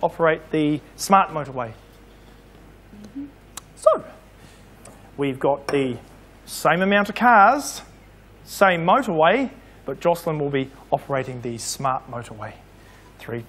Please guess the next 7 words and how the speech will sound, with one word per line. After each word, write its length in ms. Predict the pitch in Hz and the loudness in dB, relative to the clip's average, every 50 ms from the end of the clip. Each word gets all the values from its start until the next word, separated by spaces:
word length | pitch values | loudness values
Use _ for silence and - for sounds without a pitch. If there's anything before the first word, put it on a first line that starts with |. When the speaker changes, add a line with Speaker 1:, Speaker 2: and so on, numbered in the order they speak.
| - - | -14 -10
Speaker 1:
two, 240 | 127 143 143 165 165 | -8 -4 -4 -2 2
one, 360 | 139 185 190 196 208 208 170 - - - - - - - - - - - - | 4 4 6 6 4 4 2 -2 -8 -20 -20 -20 -20 -20 -20 -20 -20 -14 -6
go! 380 | - - - - 240 208 151 117 - - - - - - - - - - - - - - - - - - - - - - - - - - - - - - - - | -2 0 2 2 2 0 -2 -6 -10 -16 -20 -20 -18 -16 -14 -12 -12 -12 -12 -12 -14 -16 -16 -16 -16 -16 -18 -16 -16 -18 -18 -18 -18 -18 -18 -18 -18 -18 -14 -12
Here 120 | 131 123 | -10 -10
we 60 | 117 | -6
go. 240 | 113 127 151 196 233 220 - - - - - - - - - - - - - - - - - - - - - - - - - - - - 180 | -4 0 0 0 0 -2 -6 -12 -14 -16 -16 -16 -16 -16 -16 -16 -18 -18 -18 -18 -20 -20 -20 -18 -18 -18 -16 -10 -8 -8 -8 -6 -2 2 4
So 140 | 175 175 | 4 4